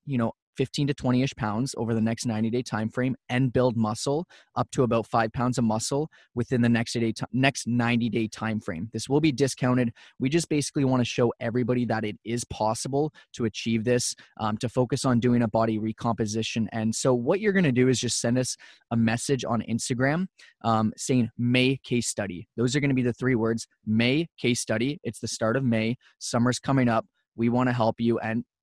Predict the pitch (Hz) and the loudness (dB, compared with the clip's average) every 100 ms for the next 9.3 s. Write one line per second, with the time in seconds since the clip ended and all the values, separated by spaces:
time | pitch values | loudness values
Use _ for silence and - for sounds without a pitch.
0 | _ _ 156 143 165 208 233 240 160 139 | _ _ -10 -6 -4 -4 0 0 2 2
1 | 143 139 135 139 127 131 123 131 131 131 | 4 4 4 2 2 0 2 0 -2 0
2 | 127 120 - - - - 139 - 135 127 | 0 -2 -6 -16 -8 0 0 2 2 4
3 | 127 117 - 127 117 120 123 - 131 - | 4 2 4 4 4 4 2 2 2 2
4 | 123 123 - 117 - - 117 117 120 117 | 0 -2 0 0 0 2 2 4 2 0
5 | - 117 113 131 120 117 107 117 120 107 | 2 0 0 -2 0 0 -2 0 0 0
6 | 113 113 117 113 113 117 113 - 113 113 | 2 2 0 -2 -2 -2 -2 -2 0 2
7 | 110 - 135 123 123 120 160 131 - - | 0 -2 -4 -2 -4 0 4 4 2 -10
8 | - _ 123 135 131 127 135 127 120 120 | -20 _ -4 2 2 2 0 2 0 0
9 | 117 - 120 | -2 0 0